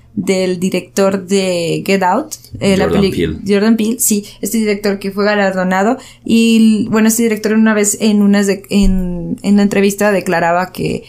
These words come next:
Speaker 1: sus películas van a tener siempre personas negras. Es como él no quiere trabajar con personas blancas. Sus películas siempre van a tener personas de color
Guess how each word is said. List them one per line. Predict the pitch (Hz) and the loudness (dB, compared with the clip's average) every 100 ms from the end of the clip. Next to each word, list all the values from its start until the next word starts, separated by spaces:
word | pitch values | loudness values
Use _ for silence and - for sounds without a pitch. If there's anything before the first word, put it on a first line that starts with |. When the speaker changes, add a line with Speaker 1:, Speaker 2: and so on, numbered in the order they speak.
| - - - _ _ _ _ _ - - | -18 -20 -20 _ _ _ _ _ -20 -8
Speaker 1:
sus | 196 226 220 | -2 -2 0
películas | 226 220 220 247 254 247 - _ _ _ _ _ _ _ | 0 0 0 2 2 0 -4 _ _ _ _ _ _ _
van | 196 214 | -4 0
a | 233 | 0
tener | 220 214 | 2 0
siempre | 214 214 214 233 | 0 0 0 0
personas | 208 196 202 196 | -2 0 0 2
negras. | 196 185 147 - - | 0 0 -2 -6 -6
Es | 208 | -6
como | - 240 226 190 | -2 0 2 2
él | 196 | 2
no | 202 208 208 | 2 2 -2
quiere | - 202 | 0 0
trabajar | 208 190 165 190 175 - | 0 -2 -2 -4 -6 -6
con | - 185 | -6 -4
personas | 185 180 180 170 160 | -2 -4 -4 -4 -4
blancas. | 170 165 165 | -4 -4 -6
Sus | 170 | -8
películas | - 175 156 175 | -10 -8 -4 -4
siempre | 175 175 | -4 -4
van | 165 170 | -4 -4
a | |
tener | - 160 | -4 -6
personas | 175 175 190 | -4 -4 -2
de | 196 | -2
color | 202 247 | 0 0